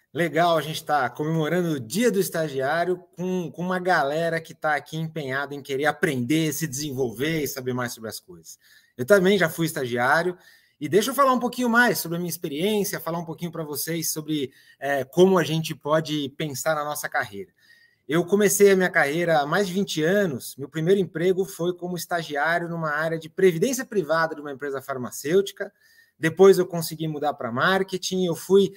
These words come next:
trabalhando em várias categorias diferentes de produto.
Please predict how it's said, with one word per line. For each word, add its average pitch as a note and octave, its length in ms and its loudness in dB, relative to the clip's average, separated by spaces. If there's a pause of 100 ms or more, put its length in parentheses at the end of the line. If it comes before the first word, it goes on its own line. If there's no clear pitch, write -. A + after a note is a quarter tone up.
(180)
trabalhando G3+ 580 4
em G3+ 80 2
várias A#3+ 380 2
categorias G3 600 4
diferentes E3 520 -6
de D#3 100 -14
produto. C3 520 -10